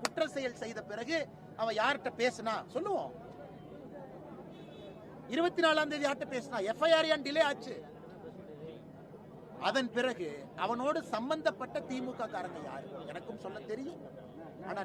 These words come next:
நீங்க வேலை செஞ்சு யார் அந்த சாரை பிடிக்கும்? காவல்துறை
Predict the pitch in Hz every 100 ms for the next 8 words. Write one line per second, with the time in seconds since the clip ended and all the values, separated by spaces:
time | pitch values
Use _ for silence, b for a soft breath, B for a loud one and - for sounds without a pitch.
0 | 180 226 269 269 233 226 262 - 226 214
1 | 277 262 - - - 175 208 262 277 247
2 | 226 196 226 220 190 220 - - - -
3 | - - - 208 277 269 262